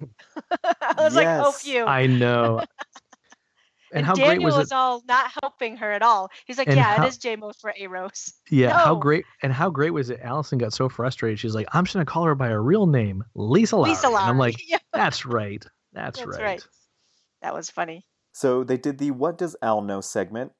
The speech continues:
Speaker 2: and Tiki Nakarato asked, "Does Al know the difference between a second cousin and a cousin once removed?" I have no idea, and I listened to them explain it.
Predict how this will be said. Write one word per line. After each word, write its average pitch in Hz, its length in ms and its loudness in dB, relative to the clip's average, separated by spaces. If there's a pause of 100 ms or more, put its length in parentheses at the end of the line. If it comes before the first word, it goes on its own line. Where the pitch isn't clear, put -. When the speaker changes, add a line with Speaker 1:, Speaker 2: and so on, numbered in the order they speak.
(100)
Speaker 2:
and 110 260 -6 (320)
Tiki 156 380 -10
Nakarato 117 920 -6 (140)
asked, 101 520 -6 (100)
"Does 107 240 -6
Al 143 220 -4
know 127 220 -4
the 113 100 -8
difference 104 480 -6
between 101 640 -10
a 104 100 -8
second 139 440 -10
cousin 110 480 -6 (300)
and 107 140 -8
a 101 60 -8
cousin 113 480 -10
once 98 360 -10
removed?" 95 540 -12 (400)
I 151 460 -6 (240)
have 113 200 -8
no 110 280 -6
idea, 107 560 -6 (180)
and 107 220 -10
I 104 100 -2
listened 101 460 -10
to 107 100 -14
them 95 160 -10
explain 92 480 -12
it. 87 160 -14